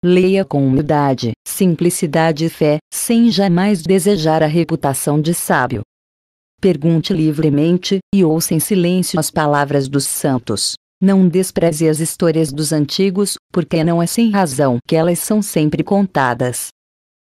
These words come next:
As afeições desordenadas. Sempre que o homem deseja alguma coisa desordenadamente, já não tem mais sossego dentro de si.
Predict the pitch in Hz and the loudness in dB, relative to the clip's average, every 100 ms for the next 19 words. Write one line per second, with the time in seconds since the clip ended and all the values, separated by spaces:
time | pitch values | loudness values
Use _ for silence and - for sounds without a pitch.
0 | - 180 175 170 180 165 - 160 160 147 | -2 0 0 0 -2 -2 0 0 0 0
1 | 143 190 170 190 165 127 117 110 - - | 0 0 0 0 2 0 -2 -2 -4 -12
2 | - _ _ _ _ _ _ - - 208 | -18 _ _ _ _ _ _ -12 -4 0
3 | 214 214 208 196 156 160 160 151 143 131 | 0 0 0 0 0 0 0 2 2 2
4 | 160 151 175 165 185 196 - 180 185 180 | 0 2 0 2 0 0 0 2 2 0
5 | 160 190 208 202 170 190 175 185 180 160 | 0 2 2 0 0 0 0 2 2 2
6 | 120 113 - - - 160 180 170 165 170 | 2 -2 -4 -6 -4 0 2 2 0 0
7 | 190 202 160 151 - 175 - 185 170 160 | 2 2 2 0 0 -2 0 -2 -2 -2
8 | 147 170 180 170 196 - - 123 | 0 0 0 0 0 -2 -2 -2